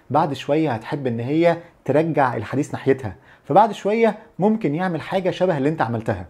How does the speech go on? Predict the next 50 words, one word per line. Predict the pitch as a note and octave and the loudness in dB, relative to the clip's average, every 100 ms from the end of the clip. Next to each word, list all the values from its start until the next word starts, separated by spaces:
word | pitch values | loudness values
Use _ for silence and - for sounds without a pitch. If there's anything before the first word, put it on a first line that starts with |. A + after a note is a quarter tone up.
| _ - | _ -10
مش | A#2+ C#3 | -8 -6
مشكلة | A#2+ - G3 | -4 0 2
إنك | D3+ B2+ | 0 -2
تطلع | B2 D#3 E3+ C3+ | -2 2 4 4
الحوار | - C3 D#3 E3 E3+ | 4 4 6 4 0
بره | A2 D#3+ E3 | 0 2 4
إيدك | C3 D#3 C3+ - | 2 2 0 0
شوية | - C#3 D3+ A#2+ G2 | 0 2 4 2 2
لبعض | A2+ C#3+ C3+ | 2 2 2
الناس، | B2+ G3 G#3+ - - - | 0 0 -2 -8 -20 -2
ولكن | - A3 A3 | 0 2 -2
خليك | - D3+ A3 | 0 0 2
مركز | D3 C3+ C3 G#2+ - | 2 2 0 -4 -4
إن | B2 | 0
بعد | D#3+ G3+ D3+ | 2 2 0
ما | C3 | -2
يقول | C3+ D#3+ | 0 0
الجملة | B2+ D#3+ E3+ | 0 -2 -4
بتاعته | - F#3 G#3 A3+ A3 - - | -2 -2 0 -2 -4 -8 0
تقوم | C#3+ | 0
ترجع | C#3+ G3+ G3 F#3 | 0 -4 -2 -2
وتكمل | D3+ B2+ - F#3+ F#3+ D3+ | 0 -4 -4 -2 -2 -2
نفس | E3 E3+ | -4 -4
الحاجة | D3 - E3+ D#3 | -6 -4 0 2
اللي | C#3+ | 0
أنت | D#3+ | -2
كنت | - B2 | -6 -6
بتحكيها | B2 - - E3 C3+ | -6 -4 0 0 0
أو | A#2 | -2
بتقولها، | A2 C#3+ C3 F#2 - B2+ | -2 -2 -4 -6 -8 -2
اللي | A#2 | 2
هو | C#3+ C#3+ | 4 6
بعد | D3 D#3 | 6 4
ما | B2+ | 0
يخلص | A#2 D#3+ F#3+ G3 | -2 -2 -2 0
تقول | C3 C#3 | 0 0
لهم: | E3+ D3 | 0 0
"أنا | B2+ | 0
عايز | D3+ | 0
أكمل | D#3+ C#3+ A#2 B2 | -2 -4 -2 -2
لكم | - D3+ - | -2 -2 -4
القصة | A2 C#3+ - C#3+ | -4 -6 0 0
أو | B2 | 2
الحاجة | A#2 - B2+ | 0 -2 -2
اللي | B2+ | -2
أنا | C3+ | -4
كنت | B2 G#2 | -6 -4
بقول | G#2+ | -2
لكم | A#2 A#2+ | -2 -2
عليها". | G2 G2+ F2+ | -4 -4 -6